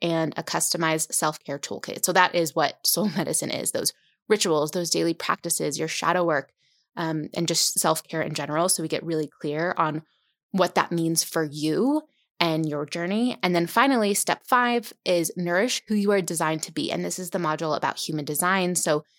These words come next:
there'll be an intro to your type video. You can watch that. You can watch the other type videos so you can <laughs> understand the people around you,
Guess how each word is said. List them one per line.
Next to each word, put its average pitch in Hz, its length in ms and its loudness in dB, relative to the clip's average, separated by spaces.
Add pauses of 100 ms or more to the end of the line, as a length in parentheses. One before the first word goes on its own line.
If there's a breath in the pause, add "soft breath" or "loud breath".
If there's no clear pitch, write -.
(200)
there'll 170 100 2
be 160 160 2
an 156 240 -2
intro 175 260 2
to - 160 -2
your 151 140 -2
type - 420 0
video. 208 400 4
You 190 140 -2
can - 180 -10
watch - 280 -8
that. 208 280 4
You 175 80 -10
can 170 160 -8
watch 156 200 -8
the - 160 -10
other 196 200 -2
type 190 240 -6
videos 170 340 -4
so - 140 -8
you - 80 -12
can - 80 -10
<laughs> - 0 -
understand 165 500 -4
the 160 80 -6
people - 400 -8
around 147 500 2
you, 233 320 2